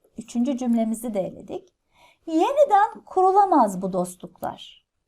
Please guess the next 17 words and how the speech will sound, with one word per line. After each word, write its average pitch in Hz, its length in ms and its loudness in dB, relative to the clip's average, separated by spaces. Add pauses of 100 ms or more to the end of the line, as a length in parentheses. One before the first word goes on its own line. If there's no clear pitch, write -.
(600)
Anlatım 214 600 -6
bozukluğu 277 540 -8
yok. - 240 -12 (640)
Şimdi 523 400 -4
dikkat 220 360 -4
edin. 190 340 -10
Bir 381 580 2
meşe 392 320 0 (220)
ağacı 349 380 2
ekip 339 640 -4
de 294 100 4
gölgesinde 320 840 0
çabucak 247 680 -4
barınmayı 247 680 -2
ummak 381 640 0 (140)
boşunadır. 240 680 -4
Arkadaşlar, 254 840 -4